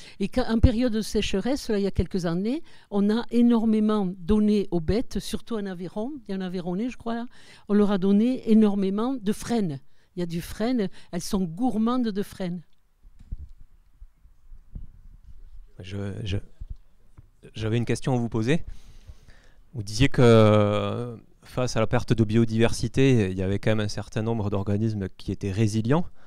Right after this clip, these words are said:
Speaker 2: Et en même temps, euh, tu disais, Ernst, tout à l'heure qu'il y avait aussi des espèces animales qui disparaissaient à jamais. Ma question, c'est faut-il faire des sanctuaires, euh,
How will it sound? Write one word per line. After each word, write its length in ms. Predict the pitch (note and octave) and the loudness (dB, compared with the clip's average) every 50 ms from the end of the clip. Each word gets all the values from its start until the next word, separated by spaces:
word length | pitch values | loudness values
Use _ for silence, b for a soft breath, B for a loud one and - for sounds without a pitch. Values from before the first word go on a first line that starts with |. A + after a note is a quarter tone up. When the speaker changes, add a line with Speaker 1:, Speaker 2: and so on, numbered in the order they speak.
| b b b b b b b b - - | b b b b b b b b -8 -4
Speaker 2:
Et 220 | A#2 B2 C3 B2+ | -2 0 0 0
en 140 | A#2 G#2 G2 | -2 -2 -2
même 180 | G#2 G2+ G#2 G#2 | -4 -4 -6 -2
temps, 320 | - C#3 D3 D3+ D3+ C#3 | 0 0 0 0 0 -2
euh, 540 | A#2 G#2+ G2+ G2 G2 G2 G2 F#2+ G2 G2 G2+ - - | -2 -2 -2 -4 -4 -4 -6 -6 -6 -8 -10 -12 -16
tu 240 | - - G#2+ G2+ G2 | -18 -16 -14 -14 -12
disais, 220 | G2+ G2 G#2 A2+ | -8 -6 -4 -2
Ernst, 380 | A#2+ B2 A#2 A#2 A#2+ A2+ - - | 0 0 0 0 -2 -4 -4 -4
tout 60 | A2 | -2
à 60 | G#2 | -2
l'heure 200 | A#2 C3 B2+ - | -2 -2 -2 -4
qu'il 920 | - A#2 G#2 G2 G2 F#2+ F#2 F#2+ F#2+ F#2+ F#2+ G2+ G2+ G2+ E2+ E2+ - G#2+ | -4 -4 -2 -2 -4 -4 -6 -8 -10 -12 -12 -14 -14 -14 -16 -18 -16 -12
y 60 | G#2 G2 | -10 -8
avait 160 | F#2+ G#2 G#2+ | -4 -2 -2
aussi 420 | A2+ C3+ B2+ A#2+ A2+ - - - | 0 0 0 0 0 -2 -6 -4
des 220 | B2+ A#2+ A2 G#2 A2+ | -2 -2 -2 -2 -4
espèces 340 | A2 - - A#2+ A2+ - | -6 -6 -8 -10 -8 -8
animales 300 | G#2 G2+ G#2 A2 A#2+ A#2 | -8 -8 -4 -4 -4 -4
qui 100 | - - | -4 -8
disparaissaient 600 | G2+ G2 G2+ G2+ - - G#2 G2+ G2+ G2+ - - G#2+ | -10 -10 -8 -6 -6 -6 -4 -4 -6 -6 -8 -6 -6
à 80 | G2 | -6
jamais. 260 | G2 G#2 A2 C#3 D#3+ - - - - - - - - _ _ _ _ _ _ - _ _ _ b b b b b b b b b - | -4 -4 -2 -2 -4 -4 -8 -14 -18 -20 -20 -20 -20 _ _ _ _ _ _ -20 _ _ _ b b b b b b b b b -8
Ma 100 | G2 G2 | -8 -6
question, 360 | - A#2 - - - D3+ D#3+ | -4 -4 -2 2 4 4 4
c'est 200 | - - - A2 | 4 2 0 0
faut-il 440 | - - - C3+ C3+ - - D#3+ D#3 | 4 4 4 4 4 4 0 -2 -4
faire 260 | - - C#3 C3+ C3 | -4 -4 -4 -4 -2
des 140 | A2+ A2 G2+ | -2 -4 -4
sanctuaires, 680 | - - A2 G#2 - - - - A2+ C3 C#3 C#3 C3+ | -4 -4 -6 -6 -8 -6 -2 0 2 2 2 0 0
euh, 240 | A#2+ G#2 F#2+ F#2 | -2 -2 -2 -4